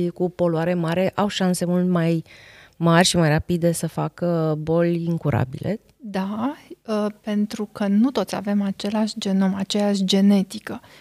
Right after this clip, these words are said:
Speaker 2: Nu știm încă și sunt studii în desfășurare care se fac în această direcție.
Speaker 1: Și dacă te muți de la sat, unde este aerul mai curat, la oraș,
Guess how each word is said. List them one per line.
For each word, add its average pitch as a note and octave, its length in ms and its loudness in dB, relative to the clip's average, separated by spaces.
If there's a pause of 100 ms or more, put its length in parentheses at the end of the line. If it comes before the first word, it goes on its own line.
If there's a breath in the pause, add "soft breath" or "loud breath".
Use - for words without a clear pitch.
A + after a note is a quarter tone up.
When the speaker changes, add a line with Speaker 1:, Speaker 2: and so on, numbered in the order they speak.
(160 loud breath)
Speaker 2:
Nu A#3+ 220 4
știm G#3+ 340 2
încă F#3 380 0
și G3 260 -6
sunt F#3+ 260 -2
studii G#3 360 -2
în F#3+ 100 4
desfășurare G3+ 640 -2
care F#3+ 220 -6
se F#3+ 120 -8
fac F#3+ 260 -6
în F#3+ 80 0
această F#3 400 -6
direcție. F#3+ 640 -10 (500)
Speaker 1:
Și - 200 -4
dacă F#3+ 680 4
te F#3 100 0
muți F#3 360 2
de E3+ 100 4
la D#3+ 400 2
sat, - 400 0
unde C3+ 320 -2
este C#3 220 -6
aerul C#3 380 -2
mai C3+ 160 -2
curat, C#3+ 420 -4
la D#3+ 200 2
oraș, D#3 520 0